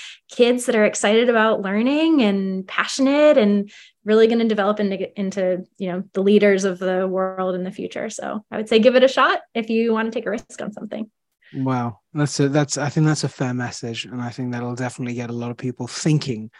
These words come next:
Speaker 2: differently. Uh,
Speaker 1: Yeah.
Speaker 2: because I think when you said, "Are you, are you sure? Are you really sure? Are you a hundred percent sure?" Of course you're not, you know,
Speaker 1: Yeah.
Speaker 2: and actually deep down, everyone knows that they're not really satisfied with the system. Let's be honest.
Speaker 1: Mm-hmm.
Speaker 2: Um, albeit it's free or they're paying for it,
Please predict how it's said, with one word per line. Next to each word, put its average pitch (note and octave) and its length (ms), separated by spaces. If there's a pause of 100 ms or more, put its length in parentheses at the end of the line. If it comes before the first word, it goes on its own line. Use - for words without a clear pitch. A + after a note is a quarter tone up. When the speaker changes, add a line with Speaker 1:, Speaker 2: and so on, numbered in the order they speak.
(160)
Speaker 2:
differently. A#2 600 (580)
Uh, C3 140
Speaker 1:
Yeah. G#3+ 80
Speaker 2:
because C3+ 240
I B2+ 80
think C3 220
when B2+ 140
you C3 100
said, B2+ 200
"Are B2+ 80
you, B2 260
are B2+ 100
you B2 140
sure? A2+ 480 (480)
Are C3 60
you B2 120
really A#2+ 240
sure? A2+ 320
Are A2 60
you A2+ 120
a - 40
hundred A#2 220
percent A2+ 340
sure?" A2 420
Of B2 140
course - 300
you're G#2+ 80
not, G#2+ 240 (100)
you A#2 140
know, A2 240 (240)
Speaker 1:
Yeah. A3 120
Speaker 2:
and C3 80
actually C3+ 380
deep C#3 280
down, C3+ 260
everyone A#2+ 400
knows A#2+ 260
that A#2 140
they're A2+ 100
not A#2 260
really A2+ 460
satisfied A2 640
with A2+ 140
the - 80
system. - 500
Let's A2+ 220
be A2+ 160
honest. A#2 400 (340)
Speaker 1:
Mm-hmm. A3+ 240
Speaker 2:
Um, A#2 280 (260)
albeit B2+ 520
it's B2 280
free C3 360
or A2+ 160
they're A2+ 120
paying A#2+ 340
for A#2 280
it, A2 160